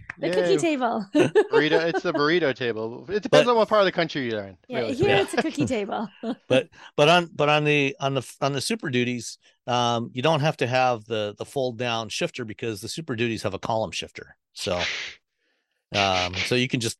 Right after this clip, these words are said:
Speaker 3: flip the thing, flip the, the tab-, the cookie table or burrito table over anytime you want.
Speaker 2: All
Speaker 3: Don't
Speaker 2: the
Speaker 3: have
Speaker 2: time.
Speaker 3: You don't have to wait till you're in park. Uh, you got the full recline seats and, and all that other good stuff. All,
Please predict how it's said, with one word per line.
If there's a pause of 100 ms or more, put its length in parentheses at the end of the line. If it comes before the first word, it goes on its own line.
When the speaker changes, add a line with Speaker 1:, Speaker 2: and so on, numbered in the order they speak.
Speaker 3:
flip
the
thing,
flip (160)
the,
the
tab-,
the
cookie
table
or (160)
burrito
table
over
anytime
you
want.
Speaker 2:
All
Speaker 3:
Don't
Speaker 2:
the
Speaker 3:
have
Speaker 2:
time.
Speaker 3:
You
don't
have
to
wait
till
you're
in
park. (460)
Uh,
you
got
the
full
recline
seats
and,
and
all
that
other
good
stuff.
All,